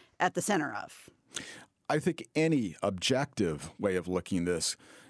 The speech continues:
Speaker 2: comes to the same conclusion. There would be no Silicon Valley without Stanford University in the way that we know it now. And there certainly would be no Stanford University without S-, Leland Stanford Senior. Now,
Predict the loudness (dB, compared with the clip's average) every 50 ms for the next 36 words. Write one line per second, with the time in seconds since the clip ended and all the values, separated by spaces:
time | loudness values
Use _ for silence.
0 | _ _ _ -10 -4 -2 0 0 0 -2 -2 -2 0 0 0 0 0 -2 -4 -4
1 | -6 -6 -4 -2 0 0 0 -2 -4 -6 -8 -10 -14 -20 -20 -10 -4 -2 0 2
2 | 2 2 0 0 0 0 0 2 2 2 2 2 4 4 4 2 2 0 -4 _
3 | _ _ _ _ _ -2 0 2 2 2 2 0 0 0 0 2 2 0 0 0
4 | 0 0 0 0 0 -2 -4 -6 -8 -12 _ _ 0 0 2 2 0 0 0 0
5 | 0 0 0 0 0 -2 -4 -6 -4 -2 0 0 0 -2 -2 0 0 0 0 0
6 | -2 -4 -6 -6 -8 -10 -8 -4 -2 0 0 2 0 0 -2 -2 -2 -2 0 0
7 | 0 0 0 -2 -2 -4 -4 -4 -4 -6 -6 -8 -10 -12 -16 -20 -20 -20 -20 _
8 | _ -4 -2 0 0 0 0 2 2 2 2 2 2 2 2 2 2 2 2 2
9 | 2 2 2 2 0 0 0 0 -2 -2 0 0 0 0 0 0 0 0 0 -2
10 | -2 -2 -4 -6 -6 -8 -16 -10 -6 -4 -2 0 0 0 0 0 -2 -2 -2 -2
11 | -4 -6 -10 _ -2 0 0 2 2 0 0 0 -2 0 0 0 0 -2 -2 -4
12 | -6 -4 -2 -2 0 0 0 0 0 -2 -4 -8 -10 -14 -18 -18 -18 -16 -6 -2
13 | 0 0 0 0 -2